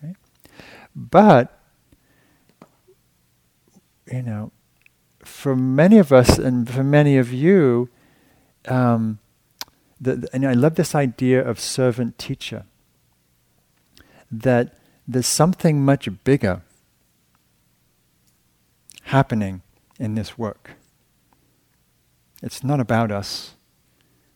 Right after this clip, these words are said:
It's not about our egoic machinations, right? It's something much more profound, right? And that becomes ultimately the motivation for our practice and our teaching, right?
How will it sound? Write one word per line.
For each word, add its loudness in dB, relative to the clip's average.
It's -10
not 2
about 0
our -4
egoic -4
machinations, -8
right? -14
It's -16
something -6
much -4
more -6
profound, -8
right? -14
And 0
that 2
becomes -6
ultimately 0
the -6
motivation -4
for -12
our -10
practice -12
and -12
our -12
teaching, -20
right? -20